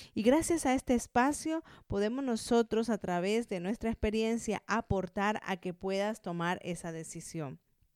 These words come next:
El miércoles pasado, nuestra compañera Luz Amparo, una mujer apasionada, una mujer dedicada al cien por ciento por nuestro proyecto de Mamá Emprende,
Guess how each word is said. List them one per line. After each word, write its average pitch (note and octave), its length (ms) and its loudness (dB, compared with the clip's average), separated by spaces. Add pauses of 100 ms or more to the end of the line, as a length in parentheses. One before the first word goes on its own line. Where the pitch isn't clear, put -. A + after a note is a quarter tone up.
(880)
El G#3 160 0
miércoles F#4 420 0
pasado, F#3 640 -4 (320)
nuestra F#3+ 340 -6
compañera E3+ 560 -4
Luz F#3+ 220 -6
Amparo, E3+ 460 0
una E3+ 160 -2
mujer F3 260 -4
apasionada, E3+ 1000 -4
una G3 140 -2
mujer F#3 340 -4
dedicada E3 440 -4
al F3 100 -4
cien F#3+ 300 -4
por F#3 240 -2
ciento F#3+ 400 -6
por F#3 120 -4
nuestro E3+ 360 -6
proyecto D#3+ 440 -10
de G3 100 -6
Mamá E3 340 -8
Emprende, F#3+ 640 -4